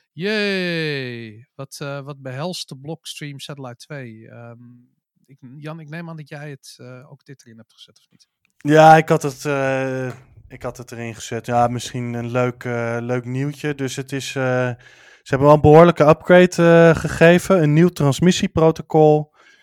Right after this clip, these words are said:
Speaker 2: Meer coverage, meer bandbreedte. Eh, je kunt nu ook je hele Bitcoin-node kun je via een satelliet, eh, kun je zinken.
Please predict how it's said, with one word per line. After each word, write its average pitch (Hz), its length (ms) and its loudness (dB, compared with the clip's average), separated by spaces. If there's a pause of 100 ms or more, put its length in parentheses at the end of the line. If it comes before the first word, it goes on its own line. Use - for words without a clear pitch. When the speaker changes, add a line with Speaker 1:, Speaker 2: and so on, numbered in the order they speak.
(160)
Speaker 2:
Meer 160 300 2
coverage, 151 540 4
meer 147 200 4
bandbreedte. 135 1000 2 (140)
Eh, 123 460 -2
je 123 80 -6
kunt 143 180 -2
nu 135 160 2
ook 135 240 2
je 135 180 -2 (440)
hele 131 260 2
Bitcoin-node 131 800 0
kun 131 200 -6
je 127 100 -4
via 127 300 -4
een 120 60 -2
satelliet, 120 540 -4 (120)
eh, 113 460 -8
kun 120 180 -10
je 110 80 -8
zinken. 156 560 -4